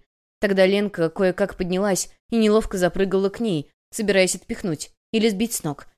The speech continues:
или ещё что-нибудь сделать, но только не позволить ей трогать портреты подруги.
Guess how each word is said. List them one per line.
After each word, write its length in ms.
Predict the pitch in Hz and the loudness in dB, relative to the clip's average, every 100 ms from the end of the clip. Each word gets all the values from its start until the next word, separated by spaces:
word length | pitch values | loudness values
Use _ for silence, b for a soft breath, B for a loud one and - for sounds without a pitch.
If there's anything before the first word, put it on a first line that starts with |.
| _ | _
или 140 | - 254 | 0 2
ещё 200 | 285 247 | 2 -2
что-нибудь 420 | - 175 170 180 | -2 0 0 -2
сделать, 460 | 180 196 147 143 - _ _ | -2 -2 -2 -4 -12 _ _
но 80 | 226 | -2
только 220 | 220 233 226 | 0 0 0
не 80 | |
позволить 500 | 226 240 226 185 156 | 0 0 0 0 0
ей 100 | 175 | -2
трогать 340 | 160 185 180 - | -2 -2 -4 -8
портреты 420 | 156 - 165 160 | -8 -4 -6 -4
подруги. 520 | 185 185 165 135 143 | -6 -4 -4 -4 -10